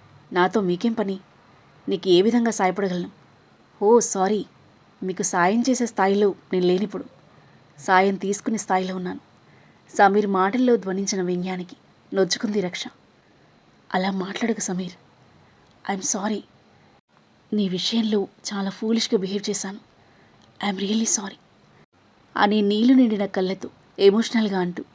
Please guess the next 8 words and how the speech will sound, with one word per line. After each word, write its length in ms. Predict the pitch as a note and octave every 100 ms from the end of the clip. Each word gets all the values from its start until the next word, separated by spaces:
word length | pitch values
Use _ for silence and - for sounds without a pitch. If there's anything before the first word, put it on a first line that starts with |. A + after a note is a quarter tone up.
| -
అతన్ని 260 | G3 F#3+ F3+
హగ్ 300 | F3+ F3+ A#3+
చేసుకుంది 340 | - G#3+ G3
రక్ష. 260 | F3+ F3+ - - _ _ _ _ _
ఊహించని 520 | G#3 G#3+ B3+ A#3+ G3+ -
ఆ 160 | F#3
చర్యకి 460 | F3+ G3 G3 F#3 - _ _ _ _ G#3+
ఆశ్చర్యంతో 840 | G#3 G#3 D4 C4 B3 G#3+ G3+